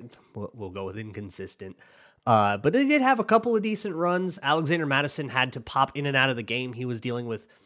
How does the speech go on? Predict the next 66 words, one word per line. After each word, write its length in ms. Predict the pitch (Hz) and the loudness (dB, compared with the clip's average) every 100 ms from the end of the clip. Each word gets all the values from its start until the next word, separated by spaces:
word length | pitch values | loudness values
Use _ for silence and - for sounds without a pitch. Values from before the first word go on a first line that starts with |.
| _ - | _ -2
what 160 | 139 | 0
I 60 | 120 | 0
think 420 | - - 185 196 | -2 -2 0 2
was 120 | 202 | 0
a 60 | 123 | 0
shoulder 460 | - 120 135 190 | -4 0 2 2
injury, 560 | 180 208 220 226 240 262 _ - - _ 156 | 0 -4 -2 -2 -2 -6 _ -20 -20 _ 4
uh, 400 | 135 123 117 110 | 4 4 0 -4
and 420 | 139 131 120 117 | -4 -2 -2 -6
we'll 200 | - 135 | -8 -4
see 280 | 131 - 139 | 0 0 0
how 220 | 120 143 | 0 2
he, 160 | 139 120 | 2 -2
if 100 | 120 | -8
he's 220 | - 131 | -4 0
on 160 | 135 131 | 0 0
the 120 | 123 | -4
injury 340 | 131 135 139 | -6 -6 -4
report, 520 | 139 135 - 139 - - | -4 -6 -6 -6 -6 -8
uh, 180 | 120 117 | -6 -6
upcoming. 580 | 127 - - 123 143 196 - _ _ _ _ _ _ - | -6 -12 -8 -4 -2 -2 -8 _ _ _ _ _ _ -14
But 540 | 117 139 127 120 - | -2 6 8 6 2
with 220 | 127 123 | -6 -2
no 140 | 156 147 | 0 0
Cam 220 | 151 135 | 0 -2
Akers, 300 | 156 175 135 | 0 -2 -2
you 60 | |
got 160 | 120 113 | 0 0
a 20 | |
lot 140 | 113 107 | 0 -4
of 80 | |
Ty 160 | - 101 | -8 -10
Chandler. 340 | - 175 190 | -6 -4 -4
Ty 220 | 165 123 113 | -6 -6 -6
Chandler 400 | 143 143 147 127 | -2 -2 -2 -4
had 240 | 120 110 | -4 -4
his 200 | 110 101 | -6 -8
first 280 | - 139 - | -6 -6 -6
touchdown 400 | 135 - 139 139 | -8 -6 -4 -4
of 100 | 127 | -4
the, 220 | 113 113 | -6 -8
of 200 | - 120 | -6 -6
his 240 | 101 120 107 | -6 -10 -10
career, 440 | - 101 135 240 | -10 -6 -2 -2
could 220 | 262 156 | -2 -4
have 80 | 143 | -2
had 160 | 131 117 | -2 -4
a 40 | |
second 380 | - 147 143 180 | -4 -4 -4 -6
one 200 | 170 190 | -6 -4
were 120 | 139 | -6
it 80 | 101 | -6
not 200 | 107 85 | -10 -10
for 100 | 113 | -10
a 60 | 110 | -6
Brian 280 | 117 107 | -6 -6
O'Neill 300 | 110 104 101 | -10 -10 -12
hold 380 | 95 147 170 190 | -6 0 0 0
that 120 | 113 | -4
I 80 | 95 | -6
don't 320 | 95 110 113 | -6 -8 -8
think 200 | - 107 | -10 -14
he 100 | - | -12
needed 360 | 110 110 104 98 | -12 -10 -10 -12
to 100 | 98 | -14
do. 340 | 92 135 247 | -4 -4 -4